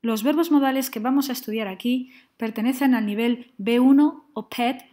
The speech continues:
o pre-intermediate o bachillerato. Antes de empezar, os recuerdo que podéis suscribiros a mi canal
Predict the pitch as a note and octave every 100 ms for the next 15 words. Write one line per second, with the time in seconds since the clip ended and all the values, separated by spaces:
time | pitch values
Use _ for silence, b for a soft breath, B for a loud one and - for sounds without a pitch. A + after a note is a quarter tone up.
0 | _ A3 - C4 B3 A3+ B3 A#3+ B3 -
1 | _ - C4+ C4+ C4+ C#4 A#3+ G3 E3+ E3+
2 | - _ _ _ _ _ _ _ _ _
3 | - C#4+ D#4 D4+ B3 A3+ A3+ C4 D#4+ -
4 | _ _ - A#3 G#3 G#3+ B3+ C4 C#4 C#4+
5 | C#4+ - A3 - G#3 C4 D#4 D4+ - B3+
6 | A#3+ B3 B3 G#3+ - G#3+ B3+ C#4+